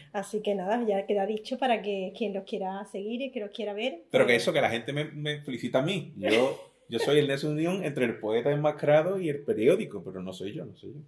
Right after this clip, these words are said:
Speaker 1: Bueno, tú aquí lo desmientes, entonces,
Speaker 2: <laughs>
Speaker 1: nada, no es él, no es él el poeta enmascarado.
Speaker 2: No, que después el poeta enmascarado me tira mierda en la oreja.
Speaker 1: <laughs> Que no te lleve tú la autoría.
Speaker 2: Claro.
Speaker 1: Eh, bueno, pues yo quisiera que como poeta que eres,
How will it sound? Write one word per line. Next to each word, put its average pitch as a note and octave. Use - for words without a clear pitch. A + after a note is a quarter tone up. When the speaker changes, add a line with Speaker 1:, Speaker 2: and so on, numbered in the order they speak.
Speaker 1:
Bueno, A3+
tú G#3
aquí G#3+
lo C#4+
desmientes, B3
entonces, G3
Speaker 2:
<laughs> -
Speaker 1:
nada, G#3
no A3+
es B3+
él, G#3
no C4+
es C#4
él A#3+
el G#3+
poeta G#3
enmascarado. G3
Speaker 2:
No, G2
que A#2+
después F#2
el F#2
poeta G2+
enmascarado G2+
me C#3
tira B2
mierda G#2
en F#2+
la F#2+
oreja. C#3+
Speaker 1:
<laughs> -
Que C#4+
no C#4
te C4
lleve B3+
tú B3
la B3+
autoría. C4
Speaker 2:
Claro. -
Speaker 1:
Eh, B3
bueno, A#3
pues A3+
yo A3
quisiera A#3
que A#3
como G3
poeta G3
que G3+
eres, A3